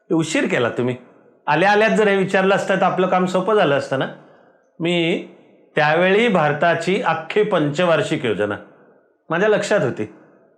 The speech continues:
आणि तिचे जे काही लाख कोटी रुपयांची एकूण तरतूद, तर मी त्यांना म्हणालो की, हे मला ब-, समोर बसवून जेव्हा तो वाक्य ऐकवतोय की, 'साहेब, शेवटी प्रत्येकाची काही किंमत असतेच की,'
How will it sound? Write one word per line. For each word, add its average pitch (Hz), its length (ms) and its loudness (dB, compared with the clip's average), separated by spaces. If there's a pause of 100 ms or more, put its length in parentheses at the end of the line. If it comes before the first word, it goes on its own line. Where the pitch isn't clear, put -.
(260)
आणि 156 140 -2 (120)
तिचे 190 300 0
जे 190 180 2
काही 190 320 2
लाख 180 340 2
कोटी 170 280 0
रुपयांची 170 540 0
एकूण 165 400 -2
तरतूद, 123 340 -4 (460)
तर 180 40 -2
मी 185 120 0
त्यांना 202 240 0
म्हणालो 208 400 0
की, 143 160 -4
हे 127 220 0
मला 113 380 0
ब-, 110 160 -4
समोर 139 400 -2
बसवून 147 460 0
जेव्हा 202 300 2
तो 185 80 2
वाक्य 160 280 0
ऐकवतोय 143 540 0 (540)
की, 147 100 -4
'साहेब, 143 240 -2
शेवटी 127 320 -4
प्रत्येकाची 135 580 -4
काही 127 160 -2
किंमत 123 420 -4
असतेच - 360 -6
की,' 123 180 -4